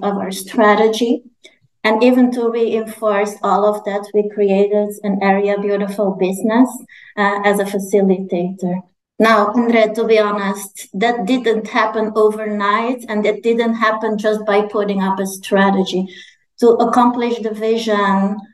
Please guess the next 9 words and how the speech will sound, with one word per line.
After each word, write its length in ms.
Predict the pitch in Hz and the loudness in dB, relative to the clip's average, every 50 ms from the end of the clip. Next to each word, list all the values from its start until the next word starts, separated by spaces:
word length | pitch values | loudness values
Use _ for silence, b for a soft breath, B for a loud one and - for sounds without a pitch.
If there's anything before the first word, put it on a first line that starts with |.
| _ _ _ | _ _ _
of 140 | - 214 208 | 0 0 0
a 80 | 214 208 | 0 -4
single 460 | 208 - - 240 254 247 247 240 233 | -6 -2 2 4 4 4 4 4 2
organization 720 | 233 233 226 233 233 226 226 220 - 196 196 196 - 202 | 2 2 2 0 -4 -4 -6 -6 -6 -6 -6 -6 -4 -4
that's 240 | 196 190 190 - - | -4 -4 -4 -2 0
more 260 | 226 240 247 247 - - 226 | 2 4 4 4 4 2 0
agile, 580 | 226 214 214 - - 202 190 190 185 185 185 196 | 0 0 -2 -4 -8 -10 -8 -8 -8 -8 -6 -2
more 280 | 214 226 226 233 226 | 0 0 2 2 0
dynamic, 680 | 226 220 220 214 214 214 202 196 190 185 180 175 180 | 0 -2 -2 -2 -2 -2 0 0 -2 -2 -4 -6 -10